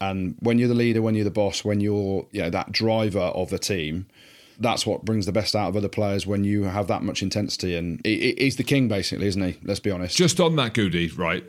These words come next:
Speaker 2: That I thought this at the weekend when I was sat watching him play and he was up against Ford. I think him going to twelve ruined him a bit. I think that
Speaker 1: Yeah.
Speaker 2: he wanted to be in that position
Speaker 1: Yeah.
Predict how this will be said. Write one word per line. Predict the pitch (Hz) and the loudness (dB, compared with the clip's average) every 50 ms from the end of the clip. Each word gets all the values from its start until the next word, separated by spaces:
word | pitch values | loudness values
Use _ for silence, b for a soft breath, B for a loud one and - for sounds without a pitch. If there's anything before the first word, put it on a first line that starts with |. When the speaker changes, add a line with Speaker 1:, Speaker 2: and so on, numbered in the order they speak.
| - 110 | -6 -2
Speaker 2:
That | 110 131 - - | -2 -2 0 0
I | 120 131 135 127 | 2 2 2 2
thought | - - 143 143 131 98 | 2 4 4 4 4 2
this | 104 - - | 0 -2 -2
at | 110 | -2
the | - 107 | -2 0
weekend | 113 120 123 113 - 101 78 80 80 80 - | 0 0 0 0 -2 -4 -4 -4 -8 -14 -8
when | - 95 104 104 | -4 0 2 2
I | 98 | 2
was | 98 - | 2 2
sat | - 131 87 110 | 0 0 0 2
watching | 110 123 - - - 107 95 | 0 0 2 0 -2 0 2
him | 95 92 90 | 0 0 0
play | 92 101 107 101 90 85 85 85 | 0 0 2 2 2 2 0 0
and | 87 101 | 0 0
he | |
was | 101 90 110 | 2 2 2
up | 113 - - | 0 0 0
against | 101 107 104 101 95 - | 0 0 0 0 -2 -4
Ford. | - - 107 95 85 76 71 85 92 85 - b b b b b b b b b _ | 0 0 2 2 2 0 -2 -4 -4 -6 -8 b b b b b b b b b _
I | 117 127 147 156 | 2 2 4 2
think | 147 - 156 139 113 | 2 2 0 0 0
him | 104 95 131 127 120 101 | 0 2 4 4 4 4
going | 117 113 113 104 | 4 2 2 2
to | - - - | 0 -2 -8
twelve | - - 120 113 107 95 - - 107 | -4 -2 0 0 0 0 0 2 2
ruined | 110 117 113 101 | 4 4 4 2
him | 87 80 | 0 -2
a | 80 76 | -6 -8
bit. | 78 82 92 90 - - _ _ _ _ | -6 -8 -8 -8 -10 -16 _ _ _ _
I | 107 110 113 107 | 0 0 0 0
think | 113 117 110 - 92 | 0 -2 -4 -2 -2
that | 101 101 95 - - _ _ _ | -2 -2 -2 -4 -10 _ _ _
Speaker 1:
Yeah. | 120 120 - - _ _ _ - | 0 0 0 -2 _ _ _ -6
Speaker 2:
he | - - 139 139 120 | 0 4 4 4 4
wanted | 110 110 120 139 139 139 127 - | 4 4 4 4 4 4 2 2
to | 131 110 | 0 2
be | - 117 113 | 2 2 4
in | 107 | 2
that | 107 107 104 - | 2 0 -2 -6
position | - 85 80 87 - - - 85 98 113 107 | -8 -6 -6 -4 -4 -4 -2 -2 -2 0 0
Speaker 1:
Yeah. | 104 104 | 0 -2